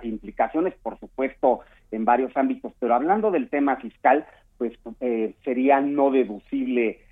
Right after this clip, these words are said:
eh, todo este pago de servicios si no se cumple con estos nuevos lineamientos, serían no deducibles para impuestos sobre la renta, sería no acreditable, por supuesto que esto, pues los efectos serían, se-, se-, serían importantes,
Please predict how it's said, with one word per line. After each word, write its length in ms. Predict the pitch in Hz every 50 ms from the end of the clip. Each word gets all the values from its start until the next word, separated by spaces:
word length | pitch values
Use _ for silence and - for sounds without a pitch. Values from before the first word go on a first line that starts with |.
| - -
eh, 240 | 98 101 98 98 - -
todo 220 | - 135 131 123
este 220 | 127 123 - - 113
pago 400 | - - 123 120 110 104 113 104
de 100 | 104 98
servicios 500 | _ 117 101 107 104 120 113 - 120 110 _
si 80 | - 107
no 240 | 110 117 160 165
se 120 | - 151 -
cumple 360 | _ 127 127 120 - 117 110
con 160 | _ 110 104
estos 320 | 113 117 _ _ 113 95 117
nuevos 420 | 117 117 120 117 104 110 110 -
lineamientos, 760 | 104 98 104 107 104 104 107 113 123 123 120 117 - 139 - _ _ _ _ _ _ _
serían 400 | 123 110 120 127 127 131 127 131
no 120 | 147 160
deducibles 600 | 160 170 151 127 113 - _ 131 123 120 123 117 _ _
para 160 | 113 104 101
impuestos 480 | 104 101 _ 117 117 113 _ - 104
sobre 240 | - 110 101 101 107
la 100 | 107 113
renta, 520 | 113 117 143 156 151 - _ 147 147 143 - - _ _ _ _
sería 320 | - 120 107 123 127 123 123
no 260 | 123 120 127 151 165
acreditable, 760 | 160 160 - 143 131 113 110 104 - - 135 139 131 135 143
por 260 | 139 - 107 101 -
supuesto 460 | - 104 - 131 127 127 - 131 120 -
que 80 | 135
esto, 360 | 123 120 _ - 127 117 - - _ - _ _ _
pues 180 | - 160 -
los 180 | 139 127 110 -
efectos 540 | 117 107 - - 139 - - - 123 113 - -
serían, 500 | 113 104 101 117 127 123 117 117 107 - _ _ _ _ _ _
se-, 220 | - 113 - - - _
se-, 220 | - 110 110 - - _
serían 360 | - 110 107 117 120 120 120
importantes, 680 | 120 117 110 - 123 117 - _ 139 135 127 131 143